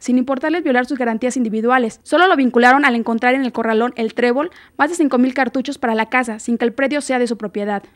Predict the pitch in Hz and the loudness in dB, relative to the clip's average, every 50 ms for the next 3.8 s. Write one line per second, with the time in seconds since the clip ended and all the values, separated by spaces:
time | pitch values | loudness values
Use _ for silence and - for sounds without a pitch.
0 | _ _ - 247 247 285 - - 285 294 302 339 359 330 269 277 - 247 247 240 | _ _ -4 -2 -2 0 0 0 0 0 2 2 2 2 2 2 0 0 0 0
1 | 233 214 208 226 220 214 226 214 226 220 220 - 262 269 262 302 262 226 - - | -2 -2 -2 -2 -2 -2 -2 -2 -2 -2 -2 -2 -4 -2 -2 -2 -4 -4 -4 -4
2 | 226 220 214 247 254 254 240 220 - 220 214 220 - 233 202 - 233 226 247 - | -4 -2 -2 -4 -4 -4 -6 -6 -4 -2 -2 -2 -4 -4 -6 -4 -4 -4 -4 -4
3 | - 254 233 233 233 - 277 277 - 233 226 220 214 220 240 277 | -4 -4 -4 -4 -4 -6 -6 -4 -2 -2 -2 0 0 -2 -2 -4